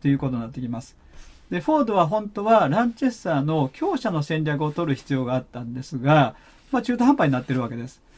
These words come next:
どういうことかっていうと、実際にあの映画の千九百六十五年当時のフォードの、えー、売上台数は二百八十五台に対して、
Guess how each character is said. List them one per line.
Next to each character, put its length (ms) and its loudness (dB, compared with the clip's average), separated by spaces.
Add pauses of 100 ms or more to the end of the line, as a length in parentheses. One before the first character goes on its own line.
(260)
ど 120 2
う 60 4
い 40 2
う 40 2
こ 100 0
と 160 -2
か 120 -2
っ 20 -10
て 180 -10
い 100 -8
う 60 -10
と、 400 4 (340)
実 360 -4
際 180 -2
に 400 0
あ 100 -2
の 160 -2
映 240 -2
画 120 0
の 220 2
千 300 -4
九 180 -4
百 380 0
六 280 0
十 180 0
五 120 0
年 240 2
当 260 -2
時 120 -6
の 280 4
フ 200 -6
ォ 40 -2
ー 40 -6
ド 140 -2
の、 320 2 (440)
え 140 -4
ー、 20 -4
売 140 4
上 220 4
台 220 2
数 180 -10
は 300 -2
二 140 0
百 280 -4
八 260 -6
十 160 -4
五 140 -2
台 180 0
に 60 -10
対 220 -6
し 140 -20 (140)
て、 280 2